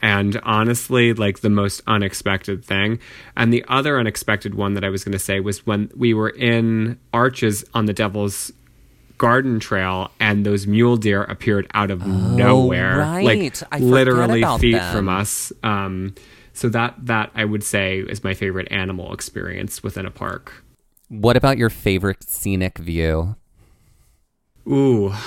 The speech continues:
Speaker 2: This is hard because there are so many beautiful scenic views, and also scenic views change depending on time of day, lighting, season.
Speaker 1: Right. I'm gonna have to say probably Haleakala, like,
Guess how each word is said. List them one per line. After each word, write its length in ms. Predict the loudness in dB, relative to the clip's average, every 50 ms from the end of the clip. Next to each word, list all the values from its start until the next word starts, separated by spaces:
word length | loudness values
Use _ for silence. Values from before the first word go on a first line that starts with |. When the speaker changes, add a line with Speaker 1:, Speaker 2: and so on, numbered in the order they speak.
| -12 -12 -14 -12 -4 -4
Speaker 2:
This 200 | -2 -2 0 0
is 160 | 0 0 0
hard 360 | 2 4 4 4 4 2 0
because 300 | -2 -2 0 0 -2 0
there 160 | 2 2 2
are 40 | 2
so 320 | 0 -2 -4 -2 -2 -2 0
many 380 | 0 -2 -2 0 0 -2 -2
beautiful 440 | -2 -4 -4 -4 -4 -6 -6 -6 -8
scenic 340 | -6 -6 -6 -4 -4 -6 -6
views, 380 | -6 -4 -4 -4 -4 -6 -6 -6
and 140 | -4 -4
also 340 | -4 -2 -4 -4 -4 -4 -4
scenic 360 | -4 -2 0 0 2 2 0
views 280 | 0 0 -2 0 -2 -2
change 480 | -2 -2 -2 -2 -2 -2 -4 -6 -6 -6
depending 380 | -6 -4 -2 -2 -2 -2 -2
on 100 | -2 -4
time 260 | -4 -4 -4 -2 -2
of 100 | -4 -2
day, 360 | -2 -2 0 0 0 -2 -4 -6 -10 -20 -20 -20 -18 -8
lighting, 560 | -2 0 2 2 4 4 2 2 2 0 -2 -2
season. 760 | -2 0 0 0 0 0 -2 -2 -2 0 -2 -2 -4 -6 -10 -12 -16 -10
Speaker 1:
Right. 500 | -6 -4 -4 -4 -4 -4 -6 -10 -12 -16 -20 -20 _ _ _ _ _ -4
I'm 140 | -2 -2 0
gonna 180 | 0 -2 -2
have 280 | -2 -2 -2 -2 -2 -2
to 100 | -4 -4
say 480 | -4 -4 -4 -4 -4 -2 -2 -2 -4 -4 -6
probably 1080 | -10 -12 -8 -6 -4 -4 -4 -4 -4 -4 -4 -2 -2 -2 0 0 -2 -2 -2 -4 -6 -8 -14 -20 -20 _ _ _ _ _ _ _ _ _ -8
Haleakala, 920 | -4 -2 -2 -2 -2 -2 -2 -4 -6 -4 -4 -4 -2 -2 -2 -4 -4 -6 -10 -12 -18 _ -6
like, 260 | -4 -4 -4 -4